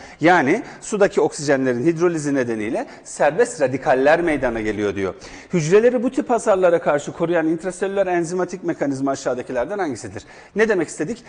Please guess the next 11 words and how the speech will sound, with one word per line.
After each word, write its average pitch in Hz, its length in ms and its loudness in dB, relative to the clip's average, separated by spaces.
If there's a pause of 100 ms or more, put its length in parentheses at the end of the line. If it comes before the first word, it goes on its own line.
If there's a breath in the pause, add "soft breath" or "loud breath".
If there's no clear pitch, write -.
(100)
Serbest 156 680 2
oksijen 139 520 -2
radikallerinin 117 840 0
verdiği 156 320 4
hasarları 135 560 0
göreceğiz 104 380 -2
arkadaşlar 110 580 0
ve 165 140 2
bunlara 165 320 0
karşı - 280 -2
kendimizi 151 260 0